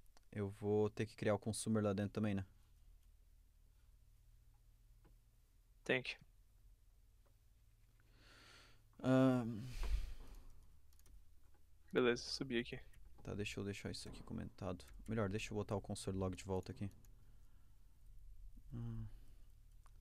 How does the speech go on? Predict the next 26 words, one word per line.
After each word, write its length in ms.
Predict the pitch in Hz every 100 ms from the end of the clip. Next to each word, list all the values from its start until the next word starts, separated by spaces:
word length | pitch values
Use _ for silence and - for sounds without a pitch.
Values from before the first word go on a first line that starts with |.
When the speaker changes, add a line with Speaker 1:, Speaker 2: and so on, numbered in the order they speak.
| - - - - - - - - - -
Speaker 1:
Porque 160 | -
tem 140 | - 101
umas 140 | 101
informações 520 | 101 104 101 - 101
bacanas 600 | 104 92 - 104 95 95
aí, 140 | 95 92 -
que 80 | 95
é 80 | 95
esse 200 | - 95
message.value. 1000 | 95 - 98 - 101 98 92 98 90 90
Deixa 160 | - -
eu 40 |
botar 200 | 104 92
aqui 480 | 95 - 98 95 92 98 - - - - - - - - -
const 580 | 107 113 110 - - -
user 500 | 107 120 113 120 120 117 -
é 80 | 92
igual... 340 | 95 98 98 - -
Ou 80 | 95
melhor, 260 | 92 90 87 - - - - -
hum, 240 | 92 92 - -
payload 400 | 95 95 104 110 - - - - - - - - - - - - - -
igual 600 | 101 95 92 98 98 98 101
json 460 | - 95 95 98 98 98
ponto 220 | 95 92
parse 600 | - 101 107 - - -